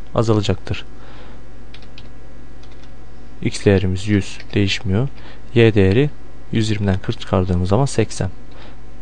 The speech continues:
Seksen ilk başladığımız noktaydı zaten. Yüz virgül seksen noktası. Yüz virgül seksen yazıp Enter tuş-, tuşuna bastığımızda gördüğünüz gibi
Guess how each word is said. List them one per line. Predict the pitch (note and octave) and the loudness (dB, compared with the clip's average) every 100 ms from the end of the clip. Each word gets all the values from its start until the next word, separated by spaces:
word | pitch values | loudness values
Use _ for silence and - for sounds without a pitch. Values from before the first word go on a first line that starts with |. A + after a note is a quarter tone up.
| - - - - - | -6 -6 -6 -6 -6
Seksen | - A2+ - B2 | 0 0 2 2
ilk | A#2+ B2 A2+ | 2 0 0
başladığımız | - G#2+ G2+ G#2 B2+ - | 2 2 4 2 2 2
noktaydı | A2 - G2+ F#2+ | 0 2 2 2
zaten. | F#2+ F2+ A2+ | 2 0 2
Yüz | A2 G2 | 2 2
virgül | F#2+ F2+ G2+ | 0 -2 -4
seksen | - - F#2+ F#2 | -4 -2 0 0
noktası. | F2 G2 - C#3 - - - - - - - | 0 -2 -2 -2 -2 -6 -6 -6 -6 -6 0
Yüz | C3 A#2 | 2 4
virgül | A2 G2+ G2+ | 4 2 2
seksen | - G#2+ - A2 G2+ - - - - - - - - - - - - | 0 -2 0 0 0 -4 -4 -4 -6 -6 -6 -6 -6 -6 -6 -4 -2
yazıp | G2+ G2 A2 | 0 2 4
Enter | A2 G2 E2+ | 4 4 -2
tuş-, | - - - | -2 -4 -4
tuşuna | - F#2+ | 0 2
bastığımızda | F#2 - - G2+ F2 G2+ | 2 2 2 2 2 2
gördüğünüz | A2 G#2 F#2 F2 - | 4 4 4 0 0
gibi | F#2+ C#3 | 2 2